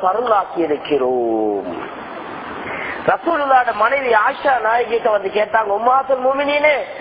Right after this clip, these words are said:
ரசூலுல்லாஹ் எப்படி தொழுந்தாங்க? நீங்க பார்த்திருக்க வேண்டாமா? நீண்ட நேரம் ருக்கு செய்வாங்க, நீண்ட நேரம் சுஜூத் செய்வாங்க, நீண்ட நேரம் சுஜூத் செய்வாங்க."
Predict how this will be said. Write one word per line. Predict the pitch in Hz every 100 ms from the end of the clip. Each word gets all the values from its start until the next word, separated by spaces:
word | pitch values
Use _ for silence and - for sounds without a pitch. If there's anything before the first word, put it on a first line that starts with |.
| -
ரசூலுல்லாஹ் | 190 214 302 294 294 302 254
எப்படி | 240 330
தொழுந்தாங்க? | 349 311 294 285 240 196 165 - -
நீங்க | 226 302 330 -
பார்த்திருக்க | 311 311 381 381 370 370 349
வேண்டாமா? | 339 311 302 285 277 269 220 - -
நீண்ட | 220 254 359 392 453 403 370
நேரம் | 339 339 339 294
ருக்கு | 294 311 320
செய்வாங்க, | 320 302 294 277 285 269 - -
நீண்ட | 214 294 339 359 302 269
நேரம் | 269 269 262 254
சுஜூத் | 247 208 226 -
செய்வாங்க, | 196 170 151 139 120 117 101 78 73 - - - - - - - - - - - - - - - - - - - - - - - - - - - - - - - - - -
நீண்ட | 180 233 240 240
நேரம் | 240 240 170
சுஜூத் | 185 185 175
செய்வாங்க." | 143 123 104 101 87